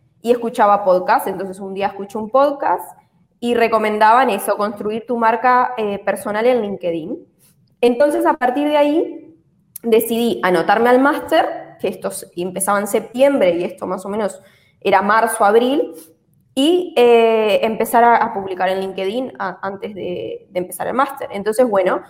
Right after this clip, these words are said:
todo lo que yo iba leyendo y lo que iba mirando en diferentes lugares,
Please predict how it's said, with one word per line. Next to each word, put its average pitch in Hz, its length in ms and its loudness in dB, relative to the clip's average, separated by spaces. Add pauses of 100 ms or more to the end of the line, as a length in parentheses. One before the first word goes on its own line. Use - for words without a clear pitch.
(140)
todo 240 200 6
lo 254 100 6
que 240 100 2
yo - 140 -2
iba 254 160 4
leyendo 254 680 2
y 202 60 -4
lo 196 140 0
que 196 120 -6
iba 214 220 -2
mirando 233 480 0
en 196 80 -8
diferentes 196 580 -8
lugares, 262 560 2